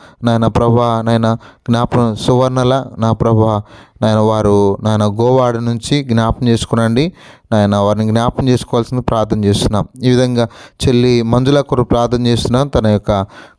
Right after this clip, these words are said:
గవర్నమెంట్ జాబ్ విషయంలోనూ, హెల్త్, తన ఫ్యామిలీ విషయంలో, తన భర్త విషయంలో, కుటుంబం విషయంలో మీ సన్నిధిని కోరుతున్నాం, సహాయం చేయండి. ఈ విధంగా సంగీత అక్క, నాయన పారిజాతం ఆంటీ అంకుల్ కొరకు ప్రార్థన చేస్తున్నాం, మీరు సహాయం చేయండి.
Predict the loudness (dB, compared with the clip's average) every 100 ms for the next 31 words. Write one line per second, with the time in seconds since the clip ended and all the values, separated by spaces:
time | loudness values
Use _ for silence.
0 | -2 0 2 0 2 0 2 0 0 0
1 | 2 2 0 0 0 0 0 -2 -2 -6
2 | -20 _ -4 0 2 2 0 -2 -6 -6
3 | -2 0 0 2 2 2 0 0 0 -2
4 | -2 0 0 2 2 0 0 -2 0 0
5 | 2 2 2 2 0 -2 -10 -20 _ 0
6 | 0 2 0 0 0 0 0 -2 0 0
7 | 2 0 2 0 -2 -4 0 2 2 2
8 | 2 0 0 -2 -2 -2 -6 -20 -16 -4
9 | 0 2 0 0 -2 0 0 0 0 0
10 | 0 -2 0 0 0 0 0 0 0 0
11 | 0 0 0 0 0 0 0 2 0 0
12 | -2 -2